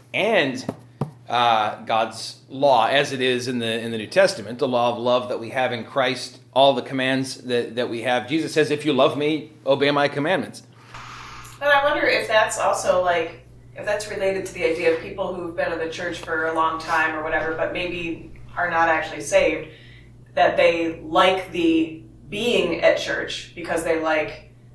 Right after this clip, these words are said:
Speaker 2: the feeling they get, or they like, um, the songs, or they like the social aspect or whatever, but it's not something that they actually want to, other than Sunday morning maybe,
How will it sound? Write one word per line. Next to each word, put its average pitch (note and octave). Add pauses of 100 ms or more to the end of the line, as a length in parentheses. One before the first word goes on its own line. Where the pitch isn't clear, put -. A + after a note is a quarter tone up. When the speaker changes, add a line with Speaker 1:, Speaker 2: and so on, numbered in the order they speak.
(100)
Speaker 2:
the -
feeling G3
they E3
get, D3+
or D#3+
they D#3+
like, D#3
um, D3+ (320)
the -
songs, F#3
or -
they E3
like D#3+
the E3
social -
aspect -
or -
whatever, - (260)
but E3+
it's E3
not E3+
something E3+
that D3
they D3+
actually D3
want D3
to, D3 (1040)
other G3
than F#3+
Sunday E3+
morning E3+
maybe, -